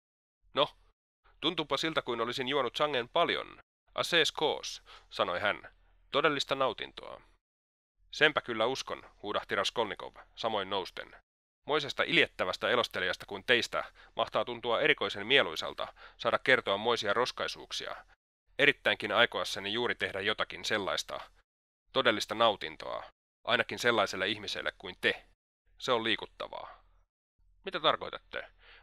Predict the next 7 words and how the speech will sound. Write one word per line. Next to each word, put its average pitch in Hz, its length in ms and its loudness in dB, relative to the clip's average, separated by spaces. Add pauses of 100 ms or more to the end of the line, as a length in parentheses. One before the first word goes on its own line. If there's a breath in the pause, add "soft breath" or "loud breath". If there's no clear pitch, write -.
vastasi 113 300 -2
Svidrigailov 110 680 4
hieman 101 240 -4
kummastuneena, 80 720 -6 (280 loud breath)
katsellen 98 380 0
Raskolnikovia. 87 720 -4 (1300)
"Ymmärrättekö, 120 720 0